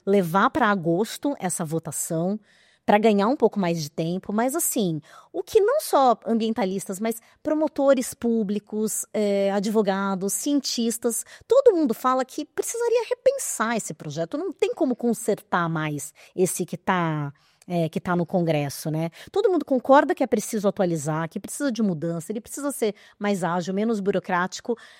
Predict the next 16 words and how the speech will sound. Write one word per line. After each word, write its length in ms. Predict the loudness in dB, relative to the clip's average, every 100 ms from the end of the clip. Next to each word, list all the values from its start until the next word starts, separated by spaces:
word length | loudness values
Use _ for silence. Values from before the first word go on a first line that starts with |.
| -14
mas 400 | 0 2 2 0 -4 _ _ _ _ 4
esse 280 | 6 6
projeto 480 | 4 2 2 2 2
hoje, 540 | 4 8 6 4 -2 -2
ele, 340 | 0 2 0 -2 0
ele 360 | 0 2 0 -2
transforma 500 | -2 -2 0 0 0
o 40 |
licenciamento 720 | -2 -2 -4 0 0 -2 -2
mais 260 | 0 0 0
numa 180 | -2 -2
exceção 420 | -4 -6 -6 -6
do 80 | -6
que 140 | -4
numa 160 | -2 -2
regra. 420 | -2 -6 -6 -10